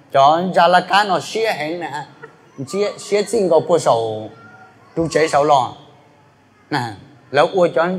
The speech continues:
cha lá cá nó thôi, ờ, tí luôn rồng vì thì dán tu thấu ưu tín năng xí tua mà. Do tên cha lá cá nó chỉ tua. Chè cho sẵn đầu tua tua, chè dù dù có chỉ riêng chè lỡ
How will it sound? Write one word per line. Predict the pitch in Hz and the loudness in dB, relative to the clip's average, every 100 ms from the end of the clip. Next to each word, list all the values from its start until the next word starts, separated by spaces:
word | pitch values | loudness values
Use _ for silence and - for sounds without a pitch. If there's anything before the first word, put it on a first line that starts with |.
| 165 | -4
cha | 165 175 | 0 2
lá | 175 | 2
cá | 196 196 | 2 2
nó | 196 170 | 0 -2
thôi, | 180 151 - - - - _ - | -2 -4 -8 -12 -20 -20 _ -2
ờ, | 147 139 139 135 - - - - - - - - | 2 2 2 -2 -6 -18 -20 -20 -20 -20 -20 0
tí | 156 175 | 2 4
luôn | 185 202 | 2 2
rồng | 170 160 151 | 2 2 0
vì | 139 131 | -2 -2
thì | 156 | -2
dán | 147 165 202 | 0 0 0
tu | 202 | -2
thấu | 135 135 | 0 -2
ưu | 175 208 | -2 -4
tín | 220 220 | -4 -2
năng | 175 | -2
xí | - 226 185 | -4 -10 -2
tua | 208 185 175 | 2 4 4
mà. | 170 147 135 131 - - - - | 4 2 0 -8 -18 -20 -16 0
Do | 156 156 | 0 2
tên | 196 190 | 0 4
cha | 180 | 6
lá | 180 175 | 6 4
cá | 208 214 | 4 4
nó | 190 | 2
chỉ | 151 151 131 | 0 -2 -2
tua. | 214 220 175 113 98 - - - _ _ - | 2 4 4 2 -6 -16 -20 -20 _ _ 2
Chè | 151 147 143 | 4 4 6
cho | 151 | 4
sẵn | 165 220 180 | 4 2 2
đầu | 143 | 0
tua | 147 175 | 0 0
tua, | 185 170 | 2 0
chè | 160 151 | 2 -2
dù | 135 143 | -2 -4
dù | 139 151 165 170 170 | -2 0 0 -4 -4
có | - 151 | 2 2
chỉ | 151 139 | 2 -4
riêng | 180 151 135 | -4 -4 -4
chè | 139 135 - - - | -4 -6 -12 -20 0
lỡ | 139 | 2